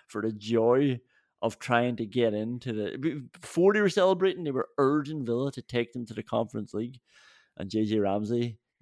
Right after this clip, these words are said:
dared, in front of Ezri Konsa, to say, "It's just a Conference League." And Konsa went through him for a shortcut. That's the type of guy I want by my side on my wedding day. That guy would lie down in front of traffic for you.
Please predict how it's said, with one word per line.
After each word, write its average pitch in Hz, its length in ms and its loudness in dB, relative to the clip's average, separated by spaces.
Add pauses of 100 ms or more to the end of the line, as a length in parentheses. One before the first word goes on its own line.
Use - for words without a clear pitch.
(160)
dared, 123 640 4
in 131 80 -6
front 156 280 0
of 151 80 0
Ezri 120 280 2
Konsa, 107 400 -2
to 127 80 -2
say, 120 120 -6
"It's 123 160 -6
just - 140 -14
a 139 40 -16
Conference 104 400 -6
League." 147 260 -8 (800)
And 92 260 -12
Konsa 98 380 -6
went 95 220 -6
through 95 160 -10
him 98 120 -8
for - 140 -10
a - 40 -12
shortcut. - 760 -4 (240)
That's 135 320 2
the 123 120 -6
type 113 280 0
of 113 120 -4
guy 98 400 0 (580)
I 98 160 2
want 107 460 -4 (480)
by 104 240 0
my 101 220 -4
side 104 460 -4 (140)
on 101 200 -2
my 90 140 -6
wedding 92 360 -6
day. 110 160 -4
That 127 200 -4
guy 107 160 0
would 98 180 -4
lie 101 280 -2
down 98 160 -6
in 98 60 -10
front 104 200 -8
of 98 60 -12
traffic - 640 -4 (340)
for 117 240 -2
you. 123 160 -4